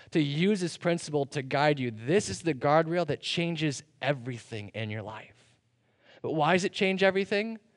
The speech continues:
Well, because of what Jesus goes on to say in the rest of Matthew chapter six. And it's fascinating when we see this. I'm gonna start back at the beginning and read what we just read again, and I'm gonna continue on.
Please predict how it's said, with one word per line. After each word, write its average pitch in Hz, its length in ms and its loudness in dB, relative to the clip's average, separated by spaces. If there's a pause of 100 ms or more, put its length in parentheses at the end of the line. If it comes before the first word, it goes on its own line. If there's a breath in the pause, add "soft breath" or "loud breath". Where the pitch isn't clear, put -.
(300 soft breath)
Well, 143 120 -2
because 180 320 2
of 185 80 6
what 160 160 6
Jesus 143 380 -2
goes 135 180 0
on 139 140 2
to 131 80 -2
say - 160 -2
in 127 100 0
the 117 80 -2
rest 123 300 -4
of 113 100 -6
Matthew 113 260 -6
chapter 107 320 -4
six. - 480 -14 (280 loud breath)
And 151 100 4
it's 165 200 2
fascinating 156 500 2
when 131 80 0
we 123 80 -4
see 127 180 -4
this. 110 220 -2
I'm 160 120 4
gonna 190 120 4
start 165 360 2
back 156 300 0
at 175 60 -2
the 165 100 -4
beginning 143 460 0
and 123 160 -4
read 156 180 -2
what 123 80 -8
we 127 80 -8
just 135 300 -8
read 151 120 4
again, 113 360 -2 (240 loud breath)
and 131 100 0
I'm 147 100 2
gonna 160 140 0
continue 135 540 -2
on. 107 300 -10